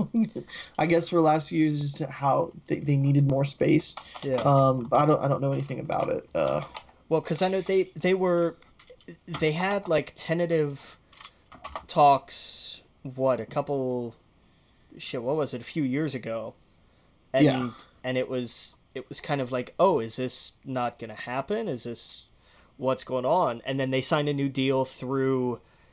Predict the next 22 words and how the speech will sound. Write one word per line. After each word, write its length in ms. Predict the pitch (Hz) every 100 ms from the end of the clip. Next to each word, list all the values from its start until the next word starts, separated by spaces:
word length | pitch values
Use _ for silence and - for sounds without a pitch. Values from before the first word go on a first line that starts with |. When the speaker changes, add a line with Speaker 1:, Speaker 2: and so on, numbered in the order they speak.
| -
Speaker 2:
I 80 | -
think, 200 | 135 -
Speaker 1:
Right. 220 | 113 135
Speaker 2:
next 480 | 131 117 - - -
year, 440 | 120 110 - - - _ _ _ _ _ -
and 160 | 135
then 240 | 131 135 135
Speaker 1:
Yeah. 220 | 139 131 - -
Speaker 2:
they 460 | 151 127 127 127 123
went 320 | 127 135 123
back 260 | 127 120
to 80 | -
the 100 | 117
table 580 | 107 127 120 117 110 107 - -
to 120 | -
do 220 | 127 180 120
a, 180 | 113 98
a, 300 | 55 113 - -
a, 220 | - 117 113 117
another 340 | 135 123 123 127
multi-year 560 | 120 117 - 117 110
deal. 400 | 107 110 110 113